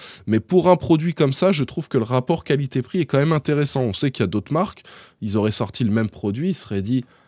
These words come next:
Allez, c'est parti, deux cent vingt-neuf euros, vous allez acheter ça. » Sauf que eux, la Rocat, je trouve, ils ont, ils ont, euh, été quand même assez respectueux vis-à-vis des consommateurs. Ils ont mis un prix qui est plutôt correct. Même si ça reste quand même un bon prix, hein, cent cinquante-neuf, je dis pas que c'est pas cher. Je dis juste qu'ils ont pas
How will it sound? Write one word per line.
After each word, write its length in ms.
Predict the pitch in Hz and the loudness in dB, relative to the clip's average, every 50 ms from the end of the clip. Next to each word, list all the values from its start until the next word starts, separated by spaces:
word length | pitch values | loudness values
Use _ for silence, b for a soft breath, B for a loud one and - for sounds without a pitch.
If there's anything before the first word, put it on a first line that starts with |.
| B B B B B _ - | B B B B B _ -2
Allez, 220 | 120 147 165 175 170 | 2 6 8 8 8
c'est 160 | - 180 165 | 8 6 4
parti, 420 | - 190 165 - - - 202 196 | 4 4 0 0 0 0 2 2
deux 200 | 160 127 160 165 | 4 6 6 6
cent 220 | 156 - 180 175 156 | 6 6 2 2 4
vingt-neuf 500 | 165 165 165 - 170 160 160 - - 156 | 2 2 2 2 2 2 2 2 2 4
euros, 480 | 151 139 151 165 170 170 175 180 160 | 4 8 10 10 12 12 12 10 8
vous 180 | 135 120 120 127 | 6 4 4 6
allez 160 | 131 131 131 | 8 8 8
acheter 280 | 131 131 - - 131 117 | 8 6 4 2 0 2
ça. » 280 | - 160 160 170 175 165 | 4 4 6 6 4 4
Sauf 200 | - - 127 - | 0 -4 -4 -2
que 100 | - 107 | 0 2
eux, 300 | 107 113 135 156 165 156 | 4 4 4 6 6 6
la 80 | 139 | 6
Rocat, 300 | 127 117 107 101 156 147 - | 4 2 0 -2 -2 -4 -6
je 80 | - | -6
trouve, 180 | - 156 147 127 | -6 -4 -4 -4
ils 140 | 107 107 104 | -4 -6 -8
ont, 120 | 92 98 - B B B B B B B B B B | -8 -10 -12 B B B B B B B B B B
ils 180 | 107 104 104 | -2 0 2
ont, 200 | 117 113 113 107 | 4 4 4 4
euh, 180 | 101 98 98 98 | 4 6 4 4
été 220 | 101 101 - 120 | 4 2 0 -2
quand 100 | - 117 | -2 0
même 140 | 113 120 117 | 0 2 0
assez 180 | 110 - - 117 | 0 0 -2 -4
respectueux 440 | 110 107 - - 117 - - 120 123 | -4 -6 -6 -8 -8 -6 -4 -4 -4
vis-à-vis 320 | 120 107 98 90 101 101 | -2 -2 -2 -4 -4 -4
des 100 | 107 98 | -6 -6
consommateurs. 580 | - - 95 - - 104 95 90 - - 143 147 | -8 -8 -10 -8 -6 -6 -6 -6 -6 -4 -4 -4
Ils 100 | 120 101 | -2 -2
ont 40 | |
mis 100 | 95 98 | -2 -2
un 80 | 95 87 | -4 -4
prix 240 | 87 - - 131 127 | -6 -6 -6 -6 -4
qui 120 | - 117 | -4 -4
est 40 | 117 | -6
plutôt 340 | - - - 117 - 135 123 | -4 -6 -10 -6 -2 -2 -2
correct. 340 | - 120 92 78 - - - | 0 0 -2 -2 -4 -6 -2
Même 180 | 107 127 170 170 | 2 4 4 4
si 340 | - - 185 165 147 147 - 123 | 4 2 0 0 0 -2 -6 -8
ça 160 | - - 123 | -4 -2 -2
reste 100 | 135 139 | 0 2
quand 100 | - 180 | 2 2
même 100 | 175 170 | 4 4
un 80 | 165 | 2
bon 160 | 160 156 170 165 | 2 2 0 -2
prix, 180 | - - 156 | -2 0 0
hein, 80 | 135 123 | 0 0
cent 160 | - - 123 | -2 -4 -6
cinquante-neuf, 480 | - - 110 - 113 107 - 165 170 156 | -6 -6 -4 -4 -4 -4 -2 -2 -2 -2
je 80 | 123 | -2
dis 80 | 117 113 | -2 -2
pas 140 | - 147 139 | -2 -2 -4
que 80 | - | -4
c'est 100 | - 113 | -6 -10
pas 220 | - - - 120 117 | -6 -2 -2 -2 -2
cher. 360 | - 151 160 180 208 - - B B B B B B B B B B B B | 0 0 -2 -2 -2 -4 -10 B B B B B B B B B B B B
Je 60 | 101 | -6
dis 100 | 104 107 | -4 -2
juste 220 | 117 156 185 - | 0 0 0 -2
qu'ils 200 | - - 131 113 | -2 -4 -6 -4
ont 40 | 107 | -2
pas 200 | 104 156 160 - | -2 -2 -2 0